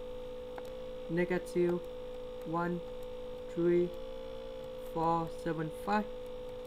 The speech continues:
This one approximate about zero point eight zero seven.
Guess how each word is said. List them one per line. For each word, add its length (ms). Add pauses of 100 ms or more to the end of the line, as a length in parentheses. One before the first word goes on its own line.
(1900)
This 240
one 260
approximate 800
about 400 (3500)
zero 460 (420)
point 360 (480)
eight 260 (580)
zero 380 (340)
seven. 320